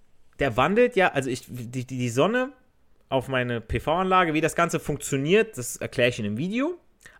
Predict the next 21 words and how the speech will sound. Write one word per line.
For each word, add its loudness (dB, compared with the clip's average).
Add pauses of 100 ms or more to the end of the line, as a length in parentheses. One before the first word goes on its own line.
(120)
Aber, 2 (800)
beziehungsweise 2
habe 6
ich -6
auch -2
schon -6
ein -6
Video -4
erklärt, -4 (400)
da -4
könnt -2
ihr 0
gerne 0
mal 0
bei 2
TikTok, -2
Instagram -4
und -4
YouTube -6
mal -4
reinschauen. -4